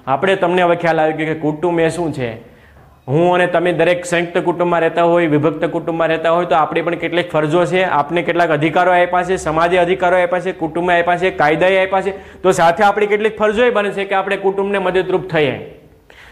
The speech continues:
જેમ કે તમે વિદ્યાર્થી તરીકે, તમારો દરજ્જો વિદ્યાર્થી તરીકેનો, ઘરે એટલે પુત્ર તરીકેનો, તો પુત્ર તરીકેના તમને અધિકારો આપ્યા છે, તો સાથે તમારી પણ એ ફરજ છે કે આપણે આપણા મમ્મી પપ્પાને જે મદદરૂપ થતા હોય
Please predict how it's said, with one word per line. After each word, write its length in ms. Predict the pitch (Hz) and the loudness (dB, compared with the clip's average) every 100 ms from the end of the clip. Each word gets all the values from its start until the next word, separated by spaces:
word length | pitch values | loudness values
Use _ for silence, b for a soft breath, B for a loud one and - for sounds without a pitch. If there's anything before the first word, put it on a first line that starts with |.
| B | B
જેમ 140 | 175 190 | 0 2
કે 120 | 202 | 2
તમે 200 | 202 208 | 2 4
વિદ્યાર્થી 400 | 196 196 202 202 | 4 4 2 2
તરીકે, 320 | 202 196 190 | -2 -2 -4
તમારો 340 | 202 185 196 196 | -4 0 0 2
દરજ્જો 320 | 180 190 196 | 2 2 2
વિદ્યાર્થી 460 | 190 180 190 190 | 2 2 0 0
તરીકેનો, 440 | 202 190 190 185 190 | -4 -2 -2 0 0
ઘરે 240 | 151 170 | 2 2
એટલે 160 | 180 190 | 2 0
પુત્ર 340 | 185 170 190 | -2 -2 -2
તરીકેનો, 540 | 190 190 190 185 190 190 B B B | 0 0 0 0 -2 -4 B B B
તો 100 | 190 | -2
પુત્ર 340 | 185 165 196 | 0 0 0
તરીકેના 440 | 196 196 196 196 190 | 0 0 2 0 0
તમને 240 | 185 190 | 0 2
અધિકારો 440 | 170 151 165 190 | 2 0 0 2
આપ્યા 360 | 202 190 190 190 | 2 2 0 -4
છે, 380 | 190 196 - - - | -4 -8 -12 -18 -2
તો 100 | 208 | 0
સાથે 340 | 196 165 160 | 2 0 0
તમારી 380 | 208 185 170 202 | -2 0 2 2
પણ 140 | 214 254 | 2 2
એ 80 | |
ફરજ 280 | 247 220 220 | 2 2 -2
છે 180 | 214 202 | -2 -4
કે 120 | 196 | 0
આપણે 260 | 185 180 202 | 0 0 0
આપણા 500 | 190 196 196 220 214 | 0 0 0 0 -2
મમ્મી 340 | 165 156 190 226 | -4 -2 0 0
પપ્પાને 520 | 180 165 151 135 131 | -2 -2 -2 -2 -2
જે 220 | 123 190 | 0 0
મદદરૂપ 480 | 185 180 214 220 - | 2 0 0 -2 -2
થતા 260 | 180 160 | -4 0
હોય 320 | 151 139 143 | 0 2 2